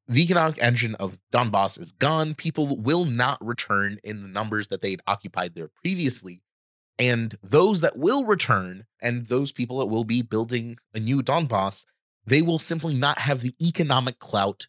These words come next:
to, uh, create and maintain such a strong and influential political force. A lot of, uh, Anthony mentioned the, the Donbass kind of clan, the Donetsk clans earlier. Those are, those are gone.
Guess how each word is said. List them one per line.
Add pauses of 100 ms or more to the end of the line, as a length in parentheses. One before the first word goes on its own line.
to, (120)
uh, (100)
create
and
maintain (320)
such
a
strong
and
influential
political
force. (760)
A
lot
of,
uh,
Anthony
mentioned
the,
the
Donbass (420)
kind
of
clan,
the
Donetsk
clans
earlier. (380)
Those
are,
those
are
gone.